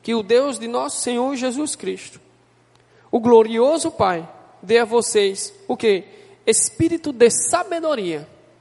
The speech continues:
Diga: "Espírito de sabedoria e de revelação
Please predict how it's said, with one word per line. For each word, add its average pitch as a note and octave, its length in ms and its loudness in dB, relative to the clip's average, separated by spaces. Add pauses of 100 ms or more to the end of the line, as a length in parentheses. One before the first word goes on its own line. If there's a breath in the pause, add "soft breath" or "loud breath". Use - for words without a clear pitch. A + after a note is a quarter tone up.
Diga: G#3+ 220 0
"Espírito D#4 600 0 (1160 soft breath)
de F#3 180 2
sabedoria A#3 1000 0 (2000)
e G#3+ 100 2
de A3 180 2
revelação B3+ 960 0